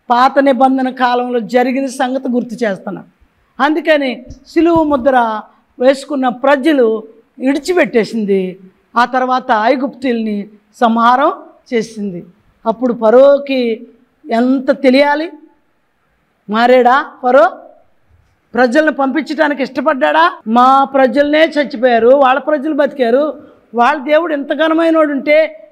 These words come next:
నేను ఎందుకు ఇలాగ పోరాడుతున్నానని", ఆ, జ్ఞానం వచ్చిందా? మనం కూడా ఎన్నో సమస్యలు వస్తాయి మన ముందుకి, కరువులు వస్తాయి, ఇబ్బంది వస్తుంది, ఆ, కీటకములు కలుగుతాయి, శ్రమలు కలుగుతాయి,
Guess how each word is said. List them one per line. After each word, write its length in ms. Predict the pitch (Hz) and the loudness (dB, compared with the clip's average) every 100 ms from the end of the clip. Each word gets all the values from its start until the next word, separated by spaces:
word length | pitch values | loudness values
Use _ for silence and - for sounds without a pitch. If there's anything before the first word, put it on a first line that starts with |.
| - | -6
నేను 220 | 294 311 | 0 2
ఎందుకు 300 | 277 320 302 | 2 0 2
ఇలాగ 380 | 339 330 330 311 | 2 2 0 -2
పోరాడుతున్నానని", 1000 | 254 302 339 339 339 330 339 349 339 320 - - _ - | 0 2 4 2 0 0 0 2 0 -2 -8 -20 _ 0
ఆ, 200 | 254 208 | 0 0
జ్ఞానం 420 | 208 254 302 349 | -2 0 2 0
వచ్చిందా? 480 | 359 - 359 381 403 - - _ _ _ 202 | -2 -2 0 0 -2 -8 -20 _ _ _ -8
మనం 300 | 214 277 302 | -2 0 0
కూడా 420 | 294 302 269 170 - - _ - | 2 2 2 -2 -12 -20 _ -4
ఎన్నో 560 | 269 302 320 349 370 392 | -2 2 2 4 4 2
సమస్యలు 480 | 381 349 349 370 | 0 -2 -2 0
వస్తాయి 260 | 320 - 311 | -2 -2 -4
మన 160 | 277 269 | -2 0
ముందుకి, 460 | 262 240 240 165 - _ _ _ _ - | 0 -2 -6 -14 -16 _ _ _ _ -2
కరువులు 360 | 311 359 370 | 0 2 0
వస్తాయి, 340 | 339 - 302 269 | 0 -2 -6 -4
ఇబ్బంది 380 | 262 339 339 330 | 0 0 2 0
వస్తుంది, 560 | 320 302 269 240 - - _ _ 240 | -2 -6 -4 -4 -6 -12 _ _ 0
ఆ, 340 | 240 214 185 - _ _ _ - | 2 0 -6 -14 _ _ _ -2
కీటకములు 540 | 311 349 370 381 381 | 0 0 -2 -2 -2
కలుగుతాయి, 500 | 330 349 359 349 320 | 0 -2 -2 -4 -6
శ్రమలు 360 | - 311 349 370 | -4 -2 0 0
కలుగుతాయి, 560 | 370 370 370 349 311 | 0 0 2 2 2